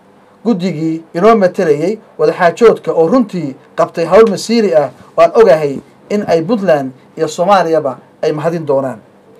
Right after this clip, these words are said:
Waxaan mar kale mahad u celinayaa ciidamada geesiyaasha ah ee Puntland oo ka difaacay dalkooda, dadkooda iyo diintooda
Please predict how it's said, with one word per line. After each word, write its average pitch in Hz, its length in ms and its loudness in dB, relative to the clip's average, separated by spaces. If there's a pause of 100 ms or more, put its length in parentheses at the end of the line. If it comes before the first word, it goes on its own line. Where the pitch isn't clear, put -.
(260)
Waxaan 185 280 -2
mar 240 160 4
kale 180 320 2 (460)
mahad 214 240 2
u 202 60 -4
celinayaa 180 600 0 (320)
ciidamada 180 420 2
geesiyaasha 165 680 0
ah 151 80 -6 (520)
ee 165 160 0
Puntland 160 520 0 (260)
oo 165 100 2
ka 240 140 4
difaacay 175 520 0
dalkooda, 151 640 2 (300)
dadkooda 185 580 0 (280)
iyo 180 140 -4 (120)
diintooda 180 640 2